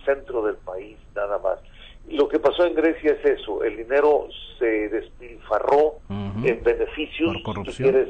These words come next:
Speaker 1: eh, eh, permitirme esa expresión, se despilfarró en beneficios que no eran necesarios.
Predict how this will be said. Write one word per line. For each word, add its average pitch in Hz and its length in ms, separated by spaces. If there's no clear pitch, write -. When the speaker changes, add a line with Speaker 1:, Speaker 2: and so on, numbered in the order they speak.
Speaker 1:
eh, 120 460
eh, 113 560
permitirme 113 800
esa 117 180
expresión, 107 460
se 147 140
despilfarró 131 760
en 139 40
beneficios 131 680
que 135 120
no 147 240
eran 123 240
necesarios. 90 680